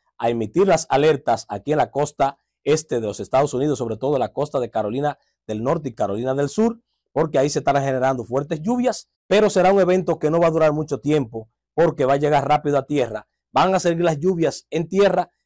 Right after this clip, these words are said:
pero no esos grandes vientos que generan daños. Centroamérica, con buen ambiente, algunos aguaceros, los Estados Unidos mexicanos, como usted se puede dar cuenta, con esos chubascos, como siempre, y atentos, porque aquí viene aire seco. De una u otra forma, ya a partir de hoy llegará ese aire seco,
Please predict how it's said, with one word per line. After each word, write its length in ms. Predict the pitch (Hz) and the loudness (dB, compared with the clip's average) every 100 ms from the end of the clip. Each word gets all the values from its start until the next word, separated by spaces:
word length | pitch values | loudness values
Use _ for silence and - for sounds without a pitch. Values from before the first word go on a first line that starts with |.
| _ | _
pero 220 | 147 151 | 0 2
no 320 | 143 185 202 208 | 4 4 2 0
esos 240 | 160 160 | -4 -2
grandes 300 | 151 160 151 | -2 0 -2
vientos 520 | 127 147 143 131 - _ _ - | -2 -2 -2 -8 -12 _ _ -6
que 80 | 131 | -2
generan 360 | 127 131 123 | 0 0 0
daños. 380 | 107 92 87 - | -2 -6 -8 -14
Centroamérica, 800 | - 170 175 165 208 240 202 226 _ _ _ _ | -6 -4 0 0 2 0 0 -2 _ _ _ _
con 200 | 147 147 | 0 2
buen 220 | 156 185 | 2 2
ambiente, 440 | 151 151 202 220 165 | 2 2 2 2 0
algunos 340 | 143 160 151 | 0 -2 -2
aguaceros, 560 | 143 123 - 175 208 143 | -4 -4 -2 0 0 -2
los 140 | 127 | -8
Estados 320 | 113 143 147 | -4 -2 -2
Unidos 320 | 139 147 139 120 | -2 -2 -4 -6
mexicanos, 600 | 117 113 139 175 - _ _ _ | -8 -2 -2 -2 -6 _ _ _
como 140 | - | -16
usted 140 | 101 - | -10 -6
se 100 | - | -4
puede 200 | 127 117 | 0 -2
dar 100 | 104 | -2
cuenta, 300 | 123 151 123 | -6 -6 -6
con 140 | 107 | -8
esos 200 | 113 120 | -8 -8
chubascos, 540 | 113 110 151 151 135 _ _ _ | -4 0 0 -4 -10 _ _ _
como 200 | 120 113 | -10 -8
siempre, 380 | 135 175 175 185 | -2 -2 -2 -2
y 60 | 180 | 0
atentos, 580 | 165 214 240 233 - - _ - | 2 0 0 -2 -4 -10 _ -4
porque 220 | 185 190 | 0 0
aquí 220 | 185 214 | 0 2
viene 280 | 202 208 208 | 2 2 2
aire 240 | - 202 196 | 2 2 2
seco. 500 | - 214 208 240 - _ _ | 2 0 0 -6 -8 _ _
De 120 | 127 143 | -2 0
una 220 | 240 262 | 2 4
u 100 | 220 | 4
otra 180 | 208 160 | 2 0
forma, 320 | 180 208 165 | 2 2 2
ya 120 | 170 | 2
a 60 | 175 | 2
partir 320 | 151 165 170 | -2 0 -2
de 80 | 143 | 0
hoy 240 | 160 185 | 0 0
llegará 300 | 147 127 123 | -2 0 0
ese 180 | 143 147 | 0 0
aire 160 | 135 | -2
seco, 440 | 117 - 190 240 | -2 -4 -4 -8